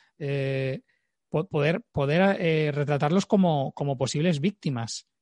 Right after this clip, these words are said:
también, ¿no? Esto aquí se muestra, pero se muestra a medias, ¿no? En, en, en los, en los cómics podemos, podemos ver a, a su, todo su mundo, cómo funciona, cómo tienen su propia jerarquía, cómo también tienen sentimientos,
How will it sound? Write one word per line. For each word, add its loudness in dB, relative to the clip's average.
también, -4
¿no? -4
Esto -4
aquí -2
se 2
muestra, 2
pero -4
se -6
muestra -2
a 2
medias, 0
¿no? -2
En, -6
en, -8
en -4
los, -2
en -4
los -4
cómics -4
podemos, 2
podemos -2
ver 2
a, -2
a -10
su, -10
todo 0
su -2
mundo, 2
cómo -4
funciona, -4
cómo -4
tienen -2
su -6
propia -4
jerarquía, -4
cómo -4
también -4
tienen -4
sentimientos, -4